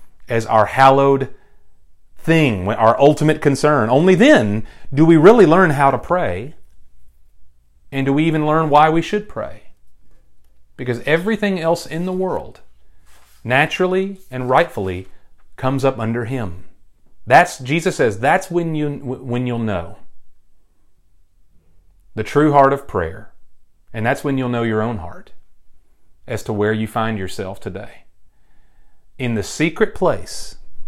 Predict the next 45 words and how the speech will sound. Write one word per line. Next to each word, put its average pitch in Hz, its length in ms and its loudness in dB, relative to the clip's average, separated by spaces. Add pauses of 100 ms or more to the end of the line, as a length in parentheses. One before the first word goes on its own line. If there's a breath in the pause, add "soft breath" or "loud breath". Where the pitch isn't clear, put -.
(300)
in 120 120 -4
the 98 80 -6
secret 175 420 -4
place, - 600 -10 (460)
that's 147 340 2
where 185 160 2
what 160 240 2
we 143 140 -2
hallow 120 460 0
really 117 400 -2
gets 110 360 -6
uncovered. 104 540 -6
It 95 120 -12
really 113 200 -2
comes 117 320 -6
to - 80 -10
light. 92 460 -12 (560)
There's 113 180 -6
nobody 147 380 4
else 160 200 2
to 175 100 -4
impress. 135 460 -6
There's 107 200 -8
nobody 139 280 0
else 143 180 0
to 156 80 -8
watch 123 520 -4 (300 soft breath)
and 131 200 -4
listen. 90 480 -6 (300)
It's 113 160 -8
just 113 220 -6
me 107 160 -4
and 135 140 -4
God. 82 460 -4 (400)
And 95 140 -14
He, 143 220 -4
right 151 240 2
in 139 120 -4
those 135 180 -4
moments, 98 380 -4
will 92 120 -6
deal 95 220 -4
with 104 180 -2
my 107 160 -4
heart. - 400 -12